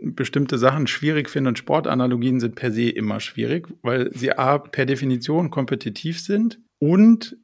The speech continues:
ein abgeschlossenen Spiel, also ein abgeschlossenes Spielfeld beschreiben mit einem klar definierten Ziel. Also es gibt schon das Ziel, du, dass man das gewinnen kann und jemand definiert die Regeln. Das ist nicht komplex, das ist nur gegen die anderen sich durchsetzen.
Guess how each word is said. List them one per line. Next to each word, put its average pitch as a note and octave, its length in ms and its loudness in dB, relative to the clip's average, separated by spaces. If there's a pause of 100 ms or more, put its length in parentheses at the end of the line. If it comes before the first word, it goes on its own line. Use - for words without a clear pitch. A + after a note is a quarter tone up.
(100)
ein C#3+ 100 -2
abgeschlossenen C3+ 1200 2
Spiel, - 400 0
also A#2+ 180 0
ein B2+ 80 0
abgeschlossenes C3+ 680 0
Spielfeld D3 800 0
beschreiben B2 600 -2
mit C3+ 200 -2
einem A#2+ 140 0
klar B2+ 240 4
definierten A#2+ 680 0
Ziel. A2 340 -2
Also G#2+ 160 -2
es - 160 -10
gibt E3+ 260 0
schon C3+ 320 0
das A2+ 240 0
Ziel, B2 260 0
du, A2+ 220 -2
dass - 300 -4
man A2+ 420 0
das G#2+ 220 -2
gewinnen A#2 400 -2
kann D3 240 -6
und A#2+ 120 -2
jemand A#2+ 260 0
definiert A2+ 380 -2
die G#2+ 80 -6
Regeln. C3+ 460 -2 (180)
Das B2 180 -8
ist - 80 -10
nicht E3 220 0
komplex, E3 680 -2 (320)
das G#2+ 200 -2
ist A2 160 -6
nur C#3 280 0
gegen D#3 380 -2
die D3 160 -2
anderen D3+ 440 -2
sich C#3 200 -8
durchsetzen. D3 840 -6